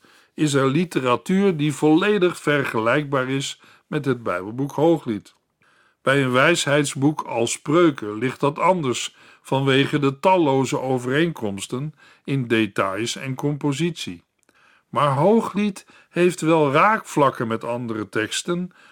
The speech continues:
vooral met de Oosterse liefdespoëzie. Uit Egypte zijn verschillende collecties liefdesliederen overgeleverd die verwantschap vertonen met de beeldspraak, de thematiek en de gebruikte literaire vormen van Hooglied.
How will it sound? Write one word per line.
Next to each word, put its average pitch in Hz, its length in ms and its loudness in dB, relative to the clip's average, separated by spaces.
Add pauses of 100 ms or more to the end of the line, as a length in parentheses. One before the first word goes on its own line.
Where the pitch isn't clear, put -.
vooral 175 400 4
met 117 200 -2
de 139 120 -4
Oosterse 131 560 -2
liefdespoëzie. 117 1200 -2 (640)
Uit 135 220 0
Egypte 151 460 0
zijn 139 280 0
verschillende 131 600 0
collecties 123 580 0
liefdesliederen 160 840 0
overgeleverd 117 1120 -4 (400)
die 151 160 0
verwantschap 147 760 2
vertonen 113 480 -2
met 139 180 -4
de 156 100 -2
beeldspraak, 151 840 0 (340)
de 120 160 0
thematiek 127 800 0 (320)
en 156 200 0
de 147 80 2
gebruikte 120 720 0
literaire 117 640 -4
vormen 123 420 0
van 143 160 -6
Hooglied. 156 580 -2